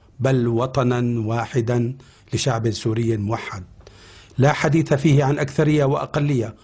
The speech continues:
بل مواطنية ومساواة، لا يراعي في معاملته مع أبنائه أي اعتبار قومي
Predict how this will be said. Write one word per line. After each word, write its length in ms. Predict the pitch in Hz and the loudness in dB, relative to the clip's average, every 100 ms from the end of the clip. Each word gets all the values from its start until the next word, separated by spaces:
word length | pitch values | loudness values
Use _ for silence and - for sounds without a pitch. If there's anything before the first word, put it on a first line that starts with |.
| - - - | -20 -20 -8
بل 360 | 123 151 151 139 | 0 2 4 4
مواطنية 920 | 139 135 135 135 139 131 143 139 131 | 4 2 0 -2 2 4 6 4 2
ومساواة، 800 | 123 123 120 - 127 117 127 101 _ _ - - - - - | 0 0 -2 -2 0 0 -2 -6 _ _ -20 -20 -20 -20 -6
لا 220 | 127 147 160 | -2 0 2
يراعي 480 | 160 170 175 156 | 2 0 -2 -2
في 160 | 135 160 | 0 2
معاملته 760 | 143 135 147 147 147 147 139 143 | 2 2 0 0 0 0 2 2
مع 300 | 135 143 139 | 0 0 -2
أبنائه 880 | 120 143 147 156 143 147 143 147 - 165 | 0 0 0 0 0 2 0 -4 -4 2
أي 220 | 151 143 | 4 4
اعتبار 580 | 123 - 131 139 139 131 - | 0 -2 0 2 2 -2 0
قومي 420 | 135 143 131 | 2 2 0